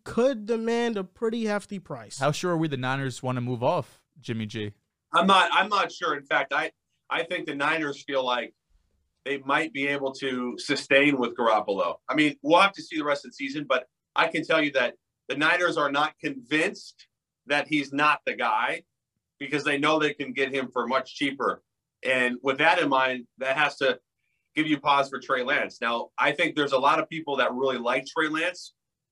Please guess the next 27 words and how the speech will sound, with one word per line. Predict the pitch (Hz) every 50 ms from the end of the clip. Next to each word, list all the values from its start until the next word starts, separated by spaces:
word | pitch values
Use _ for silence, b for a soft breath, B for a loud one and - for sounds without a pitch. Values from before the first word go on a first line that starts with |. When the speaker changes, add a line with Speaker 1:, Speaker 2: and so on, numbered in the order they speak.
| _ -
Speaker 3:
but | 131 147
this | 185 185 180
is | 170 143 131
less | 143 156 156 156 -
an | 147
indictment | 139 127 127 131 135 131 127 123 120
on | 117 113
him | 127 147 143 131 123
and | 113 113
more, | 120 123 123 120 120 120 120 - _ _ _ _ _ _ _ _ _ _ _ _
hey, | - 147 135 123
can | - 135 131 127
we | 143 160 160
get | 156 165 151 127
Jimmy | 131 147 143 143 120
Garoppolo | 127 123 123 127 143 139 - 135 127 120 117 113 110 107 104 - _ _ _ _ _ _ _ _ _ _ _ _ _ _ _ _ _ _ _ _ _ _
longer | 113 120 123 135 151 151 147 131 120
term | - - 147 160 160 131 120
here | 117 113 113 113 107 104
and, | 107 110 110 110 104
and | 107 107 101 95
pay | 127 131 131 131
him | 127 117 113 107 - - _ _ _
very, | 104 101 98 120 135 147 156 156 147 139
very | 127 127 123 139 131 127
little | 127 135 135 131 123 117
money | 123 135 143 127 107 104 101 -